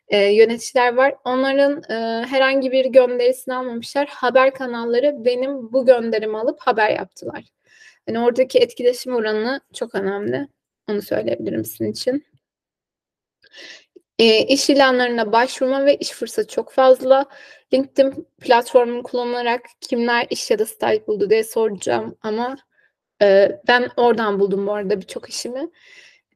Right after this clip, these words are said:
E, hem de stajımı. Aranızda kesim vardır diye düşünüyorum. E, Huawei'de işe girdiğimde arkadaşlar o dönem iki bin falan takipçim vardı. Bayağı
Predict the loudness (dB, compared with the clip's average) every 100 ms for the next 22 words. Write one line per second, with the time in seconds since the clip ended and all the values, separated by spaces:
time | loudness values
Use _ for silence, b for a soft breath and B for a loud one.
0 | -2 2 2 0 -2 -4 0 -2 -2 -2
1 | -2 -2 -4 -4 -2 -4 -2 -2 -2 -2
2 | -2 -4 -4 -4 0 0 0 0 2 2
3 | 0 -8 -6 -4 -2 -4 -6 b b -2
4 | 0 0 -4 -6 2 6 8 8 6 0
5 | 2 2 6 4 4 0 0 0 -2 -8
6 | b b b b _ _ _ -2 2 2
7 | 0 -4 -2 0 0 -2 -4 -8 -10 -8
8 | -4 -4 -4 -4 -4 -6 -8 -12 -16 -10
9 | -6 -2 0 0 0